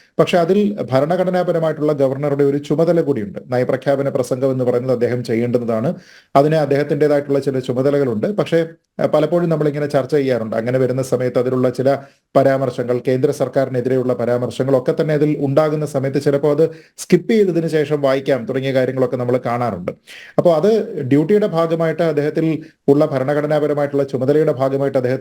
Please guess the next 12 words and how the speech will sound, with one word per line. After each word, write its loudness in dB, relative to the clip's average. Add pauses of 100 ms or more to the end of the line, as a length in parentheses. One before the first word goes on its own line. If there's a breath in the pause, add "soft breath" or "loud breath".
(120)
ചെയ്യേണ്ടതായിട്ടുള്ള 0
കാര്യമാണ്. -2
പക്ഷേ 0 (380 loud breath)
അത്, 4
അതുമായി 2
ബന്ധപ്പെട്ടിട്ടുള്ള 0
ഒരു 4
എക്സ്ചേഞ്ചുകൾ, 0
ഈ -4
പറയുന്നത് 2
പോലെ 0
അദ്ദേഹത്തിന് -2